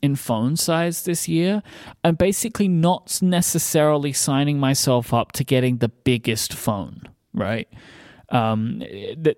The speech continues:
so I, I'm basically just, like, I, I wanna wait and see what Apple has available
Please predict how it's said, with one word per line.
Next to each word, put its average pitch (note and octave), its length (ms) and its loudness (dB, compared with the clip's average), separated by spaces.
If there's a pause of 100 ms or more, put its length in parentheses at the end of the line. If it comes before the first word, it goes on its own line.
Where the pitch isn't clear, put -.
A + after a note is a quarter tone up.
so D3+ 260 2
I, C#3+ 140 0
I'm C#3 240 2
basically D#3 540 0
just, C#3+ 180 0
like, B2 140 -2
I, A2+ 180 -2
I C3 140 0
wanna D3 280 2
wait C3 400 2
and C3 140 0
see C3+ 600 0
what B2+ 540 0 (140)
Apple B2+ 400 2
has B2 220 2
available C3+ 760 2